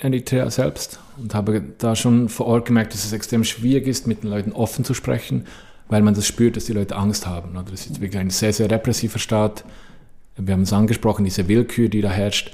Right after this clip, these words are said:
Das heißt, in Eritrea selbst, es gibt keine Pressefreiheit, es gibt keine Versammlungsfreiheit, es gibt keine politischen Parteien, außer die eine Partei. Also die Leute sind nicht bereit, offen zu sprechen.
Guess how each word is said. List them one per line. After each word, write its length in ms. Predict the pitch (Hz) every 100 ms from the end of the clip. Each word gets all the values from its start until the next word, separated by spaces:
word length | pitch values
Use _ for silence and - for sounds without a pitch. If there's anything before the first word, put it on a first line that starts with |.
| - - - - -
Das 160 | 98 107
heißt, 400 | 107 101 - - - - - -
in 180 | 131
Eritrea 540 | 156 151 147 139 139 123
selbst, 500 | 120 117 117 - - - - - -
es 120 | - -
gibt 140 | 101
keine 160 | 92 92
Pressefreiheit, 800 | 101 110 120 110 117 107 110
es 80 | -
gibt 160 | - -
keine 160 | 92
Versammlungsfreiheit, 1160 | 90 - 107 110 110 - 110 107 107 104 104 - - - -
es 120 | -
gibt 140 | - -
keine 180 | 92 92
politischen 400 | 95 92 - 92
Parteien, 460 | 98 101 104 107
außer 240 | 98 98 92
die 140 | 95
eine 200 | 98 117
Partei. 460 | 113 110 101 101 101
Also 160 | 98
die 80 | 104
Leute 340 | 110 120 123 117 - - - - _
sind 400 | - 127 131 113
nicht 440 | 117 - - -
bereit, 340 | - 104 104 104
offen 320 | 110 - 113
zu 80 | 98
sprechen. 420 | - 92 - -